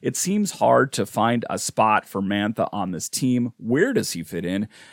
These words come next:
After sitting out the last two games and over four of the last six overall, Mantha got his chance to draw back in with Ovechkin out.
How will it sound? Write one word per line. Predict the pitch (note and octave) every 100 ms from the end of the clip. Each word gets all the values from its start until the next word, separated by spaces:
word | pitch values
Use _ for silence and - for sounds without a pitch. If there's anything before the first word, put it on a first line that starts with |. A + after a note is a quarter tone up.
| -
After | G2 C#3 C3+
sitting | C3 C#3+ C3+
out | C3 B2+
the |
last | G2 G#2 B2+ -
two | C3+ B2
games | A2 C3+ C#3
and | A2+
over | C3+ D3+ B2
four | - A#2 D#3+ G3+
of | A#2+
the | A2+
last | G#2 B2 D3 D3 -
six | - - F#3+ -
overall, | C3 D3+ B2 A#2+ D3+ D#3 D3 - - E2
Mantha | G#2+ - G#2+ G#2+
got | F#2+ A#2
his | A2+ -
chance | - A2 B2
to | F#2+
draw | F#2+ G2 A2+
back | A2+ G#2+ A#2 F2
in | A#2
with | G#2 -
Ovechkin | A2+ G2+ A2 A3+ - F2
out. | F2 F#2 -